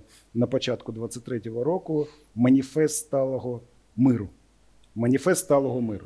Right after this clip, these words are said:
Там був Ярослав Грицак, Євген Глібовицький. І в цьому мані-,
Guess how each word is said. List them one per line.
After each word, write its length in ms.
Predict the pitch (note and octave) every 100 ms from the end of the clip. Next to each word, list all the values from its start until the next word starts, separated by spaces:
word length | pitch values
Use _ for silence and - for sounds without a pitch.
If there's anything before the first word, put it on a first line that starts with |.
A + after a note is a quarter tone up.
| -
Там 140 | F#3
був 140 | D3 A#2+
Ярослав 400 | C3 A#2+ B2+ A2
Грицак, 520 | A2+ - F3+ D#3 B2
Євген 260 | A2 A#2+ G#2
Глібовицький. 800 | G#2+ G#2+ C3+ F#3 D#3+ - C3+ A#2+ - - - -
І 160 | C3+
в 60 | C#3+
цьому 240 | F#3+ F3
мані-, 200 | D#3+ D3